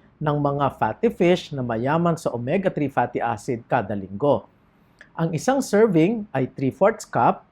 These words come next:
o kaya naman ay twenty grams or three ounces ng fatty fish at ito ay magdudulot sa atin ng kinakailangan natin na omega-three fatty acid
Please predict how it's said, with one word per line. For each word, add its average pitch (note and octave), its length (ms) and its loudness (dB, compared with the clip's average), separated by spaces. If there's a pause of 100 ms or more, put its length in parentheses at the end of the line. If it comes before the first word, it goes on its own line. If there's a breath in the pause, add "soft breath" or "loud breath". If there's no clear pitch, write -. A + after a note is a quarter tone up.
o B2 80 -4
kaya C3+ 320 0
naman B2+ 240 -2
ay A2+ 160 -6
twenty A3 320 0
grams E3 480 2
or C3 160 -4
three F3+ 240 2
ounces B2+ 480 -2
ng B2+ 160 -8
fatty G#2 320 -2
fish D3 320 -2 (480 soft breath)
at - 160 4
ito G#3+ 400 6
ay D#3+ 160 4
magdudulot C#3 960 0
sa - 160 0 (160)
atin C3+ 320 -2
ng G3+ 160 -4
kinakailangan C3 800 0
natin A#2+ 400 -8
na C3 80 -8
omega-three A2+ 560 -8
fatty F#2+ 320 -10
acid D#3+ 480 0